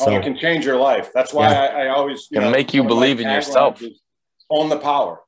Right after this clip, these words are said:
Speaker 1: You know, you get
Speaker 2: Yeah.
Speaker 1: the asset mindset, you own the power. You own it.
Speaker 2: Yeah.
Speaker 1: You know, you own your life.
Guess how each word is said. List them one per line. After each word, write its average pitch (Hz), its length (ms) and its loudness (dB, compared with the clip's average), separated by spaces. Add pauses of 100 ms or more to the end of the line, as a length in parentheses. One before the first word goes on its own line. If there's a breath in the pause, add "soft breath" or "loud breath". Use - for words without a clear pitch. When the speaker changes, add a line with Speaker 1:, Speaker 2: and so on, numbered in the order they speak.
Speaker 1:
You 123 100 -12
know, 120 100 -8
you 117 160 -6
get - 160 -2
Speaker 2:
Yeah. 185 140 -2
Speaker 1:
the 185 40 0
asset 175 240 -6
mindset, 165 420 -6
you 147 160 -8
own 143 220 -2
the 139 60 -6
power. 139 460 -6
You 147 240 -10
own 110 220 -8
it. - 160 -20 (380)
Speaker 2:
Yeah. 113 160 2
Speaker 1:
You 104 60 0
know, 101 260 -4
you 143 160 -2
own 156 240 -2
your 131 160 -2
life. 104 300 -6